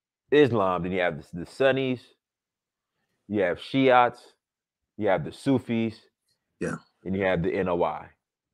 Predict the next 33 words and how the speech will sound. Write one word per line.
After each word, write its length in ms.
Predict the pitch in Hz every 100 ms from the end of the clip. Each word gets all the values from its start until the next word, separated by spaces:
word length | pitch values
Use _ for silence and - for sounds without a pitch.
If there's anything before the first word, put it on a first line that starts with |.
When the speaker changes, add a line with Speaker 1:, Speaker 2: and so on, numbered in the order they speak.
| _ _
Speaker 2:
Mm-hmm. 340 | 120 113 101 107 _ _ _ -
Speaker 1:
The 60 |
Sunnis, 520 | - - 143 139 135 120 - _ _ _ _
they 160 | 113 117
say 680 | - 117 110 104 104 98 - 92
that 240 | 85 -
they're 480 | 110 110 104 92 82
the 120 | 85
real 460 | 85 85 82 78 -
Muslims. 520 | 87 90 78 73 78 - _ _ _ _
Speaker 2:
Right. 280 | - 98 90 - _
Speaker 1:
The 140 | 101
Shiites 480 | - 165 143 117 104
will 80 | 107
claim 400 | - 104 95 90
to 140 | -
be 160 | 80 92
the 120 | 82
real 220 | 80 85
Muslims. 520 | 80 78 71 - - _ _ _ _ -
Speaker 2:
That's 200 | 98 -
right. 160 | 90 - - _
Speaker 1:
Then 140 | 104 104
they 160 | 123
will 120 | 143 113
both 360 | 113 160 139
say 560 | - 110 95 92 92 92 _
that 520 | 85 95 87 82 - _ _ _ -
the 100 | 87
Sufis 540 | - 165 165 120 90
aren't 240 | 92 90
real 200 | 87 87
Muslims, 560 | 80 85 78 82 82